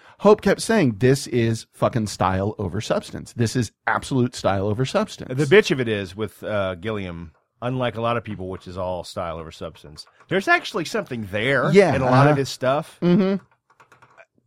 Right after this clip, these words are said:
Speaker 2: Even the weirdest, there's something there.
Speaker 1: Right, right.
Speaker 2: But he just keeps throwing tinsel on that tree
Speaker 1: Mm-hmm. Mm-hmm.
Speaker 2: until you can't see the tree no mo.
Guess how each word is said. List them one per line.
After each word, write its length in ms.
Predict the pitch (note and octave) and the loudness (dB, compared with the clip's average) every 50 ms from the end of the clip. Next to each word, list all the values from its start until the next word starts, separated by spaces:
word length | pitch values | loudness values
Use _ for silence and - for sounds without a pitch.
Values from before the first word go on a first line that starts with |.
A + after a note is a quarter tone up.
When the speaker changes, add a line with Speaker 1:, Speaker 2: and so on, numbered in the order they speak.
| _ _ _ _ _ _ _ - | _ _ _ _ _ _ _ -6
Speaker 2:
Even 300 | D#3 E3+ F3 G3 G3 F#3+ | -4 0 2 2 2 4
the 80 | E3+ | 4
weirdest, 440 | D3+ D#3 E3 F3 D3+ A#2+ - - - | 4 4 2 2 0 -2 -4 -6 -6
there's 200 | D3+ E3+ E3+ - | -4 -4 -4 -4
something 580 | - - G3+ G3 F#3+ - - F3+ F3 D#3+ D3 B2 | 2 2 2 2 2 -2 -6 -6 -4 -4 -2 0
there. 280 | A#2+ C3 C3 A2+ - - | 0 0 0 0 -2 0
Speaker 1:
Right, 480 | D#3 C#3+ B2+ F#2+ D2+ - _ - - - _ _ - | 0 2 2 2 0 -6 _ -20 -20 -20 _ _ -2
right. 400 | C3 B2 A2+ G2+ F#2 - - - _ | 2 2 2 2 0 -4 -10 -16 _
Speaker 2:
But 180 | C3+ B2+ D3+ C#3+ | -2 0 0 0
he 100 | D3+ D3 C#3 _ | 0 -2 -4 _
just 440 | - - G3 G3+ G3 - - _ _ _ _ _ _ _ _ _ | -2 2 2 2 2 0 -6 _ _ _ _ _ _ _ _ _
keeps 440 | - - G3+ F#3+ F3+ - - - - | -8 -4 -4 -4 -4 -6 -12 -16 -6
throwing 360 | - E3 D#3+ D#3+ D3+ C#3+ C3 | -2 0 2 2 2 0 -4
tinsel 480 | - - - F#3 F#3 F3+ - F#3 E3 D#3+ | -6 -2 0 0 0 0 0 0 2 2
on 200 | D#3+ E3 D#3 D3 | 2 2 2 2
that 200 | C#3+ D3 D3+ - | 2 2 0 -2
tree 460 | - - C3 A2 F#2 D2+ C2+ - - - | -2 -2 0 0 -2 -4 -8 -14 -8 -2
Speaker 1:
Mm-hmm. 680 | - D3+ D3 D#3 C#3+ D3+ D3+ - _ _ _ _ F#3+ | 0 2 2 2 2 0 -2 -6 _ _ _ _ -6
Mm-hmm. 420 | G#3+ A#3+ A#3 C4 B3+ C4 B3+ - A#2 | -4 -4 -2 -2 -4 -6 -6 -6 -6
Speaker 2:
until 220 | A#2+ A2+ D#3 D3+ | -4 -2 0 0
you 80 | B2+ B2 | 0 2
can't 200 | - C4 A#3+ A#3 | 2 2 2 2
see 100 | - C#4+ | 0 -2
the 100 | B3+ A3 | -4 -2
tree 200 | - - F4+ E4+ | 0 0 2 4
no 160 | D#4+ A#3 F#3+ | 4 4 4
mo. 320 | E3 D#3 C3 G#2+ E2 - | 6 4 2 2 0 -6